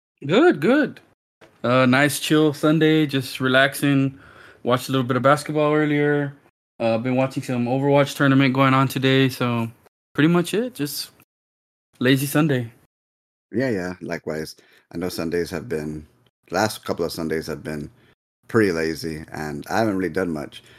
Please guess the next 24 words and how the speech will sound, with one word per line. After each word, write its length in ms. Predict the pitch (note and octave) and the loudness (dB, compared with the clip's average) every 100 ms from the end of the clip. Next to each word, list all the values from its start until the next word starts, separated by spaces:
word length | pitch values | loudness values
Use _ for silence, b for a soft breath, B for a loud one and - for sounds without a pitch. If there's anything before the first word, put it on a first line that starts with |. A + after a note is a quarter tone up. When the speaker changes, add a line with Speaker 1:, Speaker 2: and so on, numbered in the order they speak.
| b | b
Speaker 2:
School, 600 | - - - A2+ A#2 A#2+ | -18 -16 0 2 4 2
work, 460 | F#2+ G2 G#2+ A2 - - - | 2 2 2 0 -6 -20 -12
um, 260 | E2 D#2 | -8 -6
it's 160 | D#2+ - | -6 -6
just 280 | F2 D#2+ - _ _ _ | -6 -6 -10 _ _ _
taking, 500 | G2+ F2 G2 E2+ E2 _ _ _ _ _ | -6 -4 -4 -6 -8 _ _ _ _ _
it's 80 | - | 2
taking 240 | B2+ A#2+ | 4 4
a 80 | F#2+ | 2
lot 220 | F#2 E2+ | 2 2
out 140 | F2+ G#2 | 2 2
of 40 | |
me. 120 | A2 | 0
It's 100 | - | 0
taking 260 | F#2+ - D2+ | -4 -4 -6
the 100 | D2+ | -6
<laughs> 120 | - | -2
best 320 | C3 - - | -2 -2 -2
out 80 | B2+ | 2
of 100 | A2+ | 4
me. 240 | A#2+ A#2+ A#2 B B B - | 4 2 -2 B B B 0
I'm 160 | G#2 | 2
just 260 | G#2+ G2+ - | 2 0 -2
exhausted 880 | F2 - F2 F2+ F#2 - - D2 | -6 -6 -2 0 0 -4 -8 -8